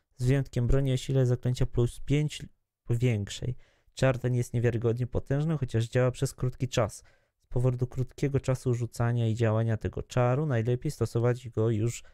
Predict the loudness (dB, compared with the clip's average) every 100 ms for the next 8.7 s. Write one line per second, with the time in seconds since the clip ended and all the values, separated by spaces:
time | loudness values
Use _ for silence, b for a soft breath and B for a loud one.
0 | b -4 0 2 4 2 0 -10 _ -2
1 | -2 -6 b b b b b -2 -2 0
2 | -2 0 0 0 2 2 2 0 0 0
3 | 0 -2 0 2 2 0 -2 -2 0 0
4 | 0 0 0 0 -2 -2 -2 0 -2 -2
5 | -6 -8 -4 -4 -2 -2 0 -2 -4 -4
6 | -4 -4 -6 -4 -4 -4 -2 0 0 0
7 | 0 0 0 -4 -4 -4 0 -2 0 2
8 | 2 2 0 0 0 -2